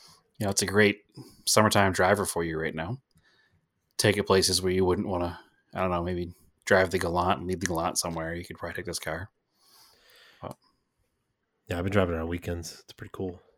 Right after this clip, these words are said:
Speaker 1: Yeah, it's a good car. I enjoy it immensely. I hope it's still there when I come back to visit in August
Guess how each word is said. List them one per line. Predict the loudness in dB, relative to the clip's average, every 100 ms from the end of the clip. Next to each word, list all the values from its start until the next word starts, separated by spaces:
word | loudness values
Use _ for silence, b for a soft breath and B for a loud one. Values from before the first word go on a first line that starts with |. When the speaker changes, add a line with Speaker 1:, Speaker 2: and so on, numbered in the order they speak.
| -2 2
Speaker 1:
Yeah, | 2
it's | 0 -2
a |
good | 2
car. | 4 2 -4 -20 B B B 2
I | 4
enjoy | 8 10 10
it |
immensely. | 10 4 4 4 2 -4 -6
I |
hope | 0 2
it's | 4
still | 6 8
there | 8 8 6 2
when | 0
I | 2
come | 2
back | 2 0 -2
to | 0
visit | 0 0 -4
in | -4 -4 -2 -2 2
August | 2 2 0 -6 -8